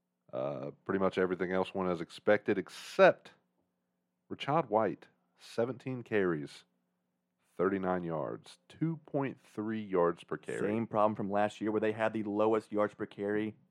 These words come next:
Speaker 2: in, like, thirty years. O-line run blocking wise is atrocious. Against a, a Minnesota front that's not that great.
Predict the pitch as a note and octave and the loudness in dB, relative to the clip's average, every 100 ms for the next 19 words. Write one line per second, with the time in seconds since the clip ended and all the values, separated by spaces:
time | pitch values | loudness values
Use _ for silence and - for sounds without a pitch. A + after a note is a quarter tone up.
0 | - G2 G2 G2+ - - A2 A2 G2+ G#2 | -10 -6 -6 -8 -6 0 2 2 -2 0
1 | G#2+ G#2+ - _ _ _ _ _ _ _ | 0 -2 -10 _ _ _ _ _ _ _
2 | _ _ _ _ _ B2 C#3+ A#2+ A2 G#2+ | _ _ _ _ _ 4 6 6 6 4
3 | A2+ G#2+ G#2 G2+ G2+ F#2+ - F2+ - - | 2 0 0 0 0 0 -8 -14 -16 -20
4 | - G#2+ G#2 - E2 - _ _ _ _ | -2 2 2 0 -14 -20 _ _ _ _
5 | _ _ _ _ _ _ _ _ _ _ | _ _ _ _ _ _ _ _ _ _
6 | - A#2+ D3 C#3+ C3+ B2+ A#2 - - A#2 | -8 -2 -2 2 4 6 4 0 -8 -4
7 | C#3+ E3+ E3+ D#3+ - A#2+ D#3+ A#2 A2 - | -2 -2 0 -2 0 0 0 -2 -10 -12
8 | G#2+ D3 D#3+ _ B2+ B2+ A2+ C#3 | -6 -6 -6 _ -8 -4 -4 -4